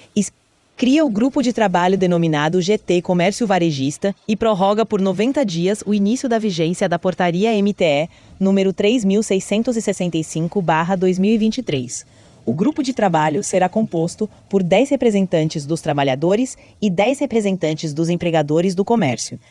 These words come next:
devendo apresentar em noventa dias, contados da publicação da portaria, uma proposta de regulamentação do trabalho nos feriados no comércio varejista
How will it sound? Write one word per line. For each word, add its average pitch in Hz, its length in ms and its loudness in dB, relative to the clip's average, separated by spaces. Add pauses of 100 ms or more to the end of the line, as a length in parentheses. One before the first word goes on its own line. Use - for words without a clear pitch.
(200)
devendo 220 420 2
apresentar 185 680 0
em 165 100 0
noventa 170 460 2
dias, 160 420 -2 (220)
contados 233 560 2
da 214 100 2
publicação 170 560 -2
da 143 100 0
portaria, 170 600 0 (260)
uma 220 180 2
proposta 196 520 2
de 180 100 -2
regulamentação 185 800 0
do 185 100 -2
trabalho 156 540 0
nos 185 160 -2
feriados 185 540 0
no 190 100 -2
comércio 175 420 0
varejista 175 560 -2